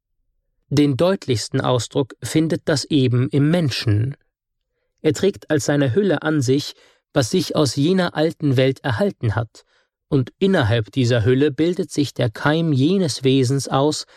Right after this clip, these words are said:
das zukünftig leben wird.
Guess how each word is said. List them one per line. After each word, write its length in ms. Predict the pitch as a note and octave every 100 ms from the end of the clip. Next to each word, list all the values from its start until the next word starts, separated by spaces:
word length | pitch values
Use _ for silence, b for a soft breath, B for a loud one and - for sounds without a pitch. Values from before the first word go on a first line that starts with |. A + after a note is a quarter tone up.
| b b -
das 260 | C3+ -
zukünftig 760 | - E3 D3 - B2 - D#3+ -
leben 380 | F#3 F#3 A2 G2+
wird. 460 | G#2+ A2 _ -